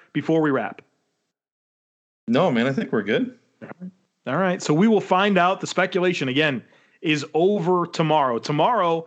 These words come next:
Speaker 1: on the podcast, I am going to work through my final mock draft with you. We'll, we'll talk Bills, obviously, very specifically with that. So make sure you don't miss it. Hit that subscribe button, rate and review the podcast,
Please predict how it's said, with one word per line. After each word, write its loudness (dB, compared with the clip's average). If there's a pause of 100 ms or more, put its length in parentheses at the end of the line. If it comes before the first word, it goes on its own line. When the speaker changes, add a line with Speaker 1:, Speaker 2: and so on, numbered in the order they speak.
(280)
Speaker 1:
on -4
the -4
podcast, -2
I 0
am 0
going -2
to -2
work -2
through -2
my 0
final -4 (380)
mock 0
draft 0
with -4
you. -2
We'll, -2
we'll -2
talk -2
Bills, 0
obviously, -2
very -2
specifically -2 (340)
with 0
that. 0
So -6
make -2
sure -4
you -2
don't 0
miss 0
it. -4
Hit -6
that -2
subscribe -2
button, -4 (220)
rate 0
and -4
review 0
the -4
podcast, -2